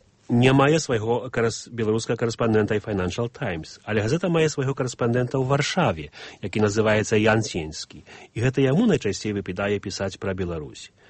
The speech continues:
Другім аўтарам, які час ад часу піша пра Беларусь, з'яўляецца Стэфан Воксцел, рэдактар Financial Times, адказны за ўсходнюю Еўропу.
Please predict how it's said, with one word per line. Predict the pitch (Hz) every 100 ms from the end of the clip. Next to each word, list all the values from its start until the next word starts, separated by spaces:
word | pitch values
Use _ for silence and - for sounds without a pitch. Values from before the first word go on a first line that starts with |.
| - - -
Другім | 95 113 220
аўтарам, | 160 95 80 76 78
які | 85
час | - -
ад | 101 -
часу | 101 95
піша | 90 98 90 85
пра | 90 85
Беларусь, | 90 98 165 131
з'яўляецца | 101 98 113 120
Стэфан | - 98 90 95
Воксцел, | 120 139 - - 73 87 - - - -
рэдактар | 107 104 117 - 117
Financial | 113 104 98 113 104
Times, | - 95 90
адказны | - 101 90 107
за | 101
ўсходнюю | 95 - 98 95
Еўропу. | 92 78 69 69 -